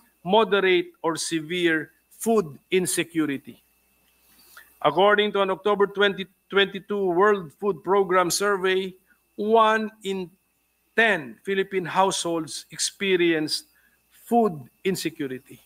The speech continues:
Sa maikling salita, malaking porsyento ng ating populasyon ang nakakaranas ng kakulangan sa pagkain. In line with these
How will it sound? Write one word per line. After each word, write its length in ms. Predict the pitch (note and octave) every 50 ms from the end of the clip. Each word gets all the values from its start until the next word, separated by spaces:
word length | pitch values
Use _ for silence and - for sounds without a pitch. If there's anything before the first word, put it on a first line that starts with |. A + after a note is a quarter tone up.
| _ _ _ _ _ _ _ - -
Sa 80 | -
maikling 480 | E3+ E3+ F3 F3 F3 F3 F#3 F#3+ F#3+ -
salita, 400 | F#3 F3+ F3+ F3+ F3+ F3+ F#3+ F3+
malaking 480 | D#3+ E3 E3 E3+ E3 E3 F3 E3+ D#3+
porsyento 560 | - F3+ E3 - - F#3 F3+ F3+ E3+ F3 F3+ E3+
ng 160 | E3 D#3+ D#3+
ating 240 | E3 D#3+ D#3+ E3+ D#3+ D#3
populasyon 560 | D#3+ D#3 - D#3+ D#3 D#3+ D#3 - F3 E3 D#3+
ang 160 | D3+ D3+ D3+ D#3
nakakaranas 720 | - D#3+ D#3 C#3+ D3+ D3 D3+ D3+ D3 D3 D3+ C#3+ - -
ng 320 | D3+ D3+ D3 C#3+ C#3+ C#3 - _ _ _ _ _ _ _ _ -
kakulangan 640 | E3+ D#3 D#3+ E3+ E3+ D#3+ D#3 D#3 E3 D#3+ D#3 D3 C3+
sa 160 | - - C3+
pagkain. 640 | - C3+ B2 A2+ - A#2+ A#2 G#2+ G#2 A#2 A2+ A2 G#2+ _ _ _ _ _ _ _ _ _ _ _ _ _ _ _ _ _ _ _ _ _ _ _ _ _ _ _
In 240 | - G3 G3+ G3+ G3
line 400 | G3+ G#3+ A3+ A3+ A#3 A#3 A3+ G#3+
with 240 | G#3 G#3 G3+ F3 G#3
these 320 | G#3+ G3 - - - _